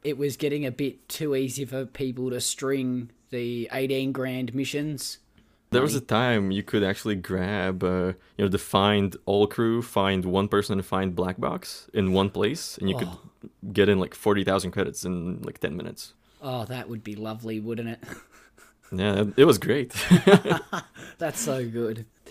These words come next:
Speaker 1: So you look, you like the investigation missions. With the inve-, investigation missions, are they your solo missions, or do you generally, do you have people with you when you do those?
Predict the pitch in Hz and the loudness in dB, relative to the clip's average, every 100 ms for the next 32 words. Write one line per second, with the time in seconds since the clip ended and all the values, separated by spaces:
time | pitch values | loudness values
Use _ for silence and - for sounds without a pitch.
0 | - - 185 175 170 165 170 180 170 170 | -14 -2 4 4 4 0 2 2 4 4
1 | 156 160 151 147 143 139 - 131 127 135 | 4 2 0 0 0 0 -2 -4 -2 -2
2 | - 131 120 117 117 127 - 110 113 175 | -2 -4 -4 -6 -6 -6 -4 -6 -8 -10
3 | - - - _ - - 127 147 170 151 | -12 -16 -20 _ -20 -20 -10 -4 -2 0
4 | 160 143 135 135 - 156 139 127 131 135 | 0 0 -2 -4 -4 -2 -2 -2 -2 -2
5 | 135 131 123 113 135 139 123 - 131 135 | -2 -4 -4 -4 -2 0 0 0 2 2
6 | 139 143 151 180 220 151 131 123 120 110 | 0 -2 -2 -2 0 0 0 0 -2 -4
7 | 127 131 127 120 127 123 123 120 - 131 | -4 -4 -2 -4 -4 -4 -6 -8 -6 -4
8 | 117 127 - 131 123 113 113 110 117 110 | -4 -6 -6 -6 -4 -4 -4 -4 -4 -4
9 | 107 104 107 110 78 - | -6 -6 -8 -8 -10 -14